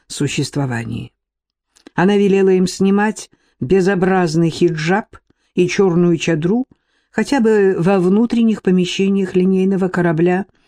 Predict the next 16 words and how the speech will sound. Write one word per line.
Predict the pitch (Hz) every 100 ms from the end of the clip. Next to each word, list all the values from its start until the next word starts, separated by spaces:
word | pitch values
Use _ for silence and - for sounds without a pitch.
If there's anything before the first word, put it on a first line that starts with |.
| -
«Святой | - 175 180 196
Владимир», | 185 220 208 127 101 - _ _ _ _ - - _ _
сидеть | - 233 208 262 285
за | 202
столом | 196 - 202 233 269
рядом | 202 190 175 170 -
с | - -
мужчинами | 220 220 - 214 190 180 175
из | 165 160
ее | 170 160
команды, | - 165 147 139 143 143 226 - _ _ _ - _
что | - 208
являлось, | 202 190 190 180
согласно | 180 170 175 170 170
законам | 160 165 165 156 156
шариата, | 147 156 147 147 147 - 254